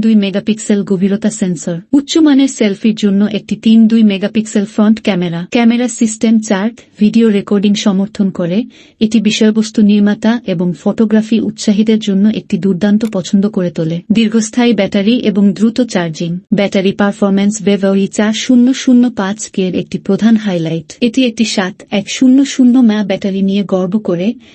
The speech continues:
এটি এর সেগমেন্টের মধ্যে সবচেয়ে বড়। ডিভাইসটি এক দুই শূন্য ও দ্রুত চার্জিং সমর্থন করে ব্যবহারকারীরা। প্রায় পাঁচ শূন্য মিনিটের মধ্যে ফোনটিকে সম্পূর্ণ চার্জ করতে দেয়। একটি বড় ব্যাটারি এবং দ্রুত চার্জিংয়ের এই সংমিশ্রণটি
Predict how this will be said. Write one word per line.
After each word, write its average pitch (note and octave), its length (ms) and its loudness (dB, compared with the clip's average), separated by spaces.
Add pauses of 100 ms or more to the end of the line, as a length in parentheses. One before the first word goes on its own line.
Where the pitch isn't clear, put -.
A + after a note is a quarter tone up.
(180)
এটি A3 260 0
এর G3+ 100 0 (100)
সেগমেন্টের A3+ 500 2
মধ্যে A3+ 260 2
সবচেয়ে A3 440 -2
বড়। E3 240 -4 (120)
ডিভাইসটি A3+ 600 0
এক F#3+ 260 -2
দুই G#3 160 2
শূন্য A#3+ 380 2
ও A#3+ 140 -2
দ্রুত G#3 340 -2
চার্জিং G#3 480 0
সমর্থন G3+ 540 -2
করে F3+ 260 -2 (160)
ব্যবহারকারীরা। F3 840 -2
প্রায় A3+ 300 0
পাঁচ A3+ 180 0
শূন্য B3+ 360 2
মিনিটের A#3+ 400 2
মধ্যে G#3+ 300 0
ফোনটিকে A3 540 0
সম্পূর্ণ A3 540 2
চার্জ F3+ 360 -4
করতে F3 280 -6
দেয়। E3 280 -6
একটি A3+ 240 -2
বড় G#3 300 0
ব্যাটারি G3 480 -2
এবং G3+ 300 -2
দ্রুত A3 300 -2
চার্জিংয়ের G3+ 640 -2
এই G3+ 180 -2
সংমিশ্রণটি G#3+ 800 0